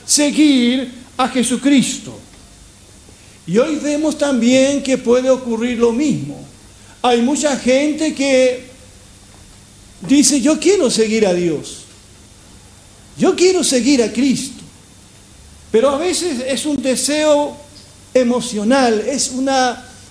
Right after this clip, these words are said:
buena intención, pero no están claros del precio que significa seguir a Jesucristo.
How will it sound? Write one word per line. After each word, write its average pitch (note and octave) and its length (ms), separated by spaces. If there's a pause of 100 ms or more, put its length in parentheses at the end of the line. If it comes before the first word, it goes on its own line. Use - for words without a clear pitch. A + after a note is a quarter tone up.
(220)
buena D4 560
intención, G3 800 (680)
pero E4+ 520
no E4 380
están D#4 760 (760)
claros B3+ 840 (340)
del B3 280
precio C4+ 840
que C4+ 120
significa A#3+ 960 (200)
seguir A#3+ 600
a A#3 120
Jesucristo. G#3 800